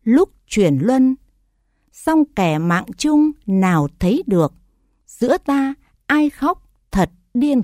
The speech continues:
khùng. Nghĩ rằng chàng nói có lý, vị Bà La Môn bảo chàng. Bảy, quả chàng nói đúng, Bà La Môn.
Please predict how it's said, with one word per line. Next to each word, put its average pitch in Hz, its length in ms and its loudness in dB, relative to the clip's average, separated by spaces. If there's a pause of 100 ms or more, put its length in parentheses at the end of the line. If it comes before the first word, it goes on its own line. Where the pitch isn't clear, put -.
khùng. 151 300 -2 (1500)
Nghĩ 269 240 0
rằng 160 360 -2 (300)
chàng 170 300 -2
nói 190 320 -2
có 202 140 -2
lý, 247 340 -2 (720)
vị 214 280 -2 (120)
Bà 175 120 0
La 254 180 -2
Môn 254 340 2 (120)
bảo 160 320 -4
chàng. 156 320 -4 (1080)
Bảy, 165 340 -4 (920)
quả 180 240 -2
chàng 165 560 -4
nói 208 240 0
đúng, 247 280 2 (300)
Bà 180 420 -2
La 277 200 -2
Môn. 269 420 2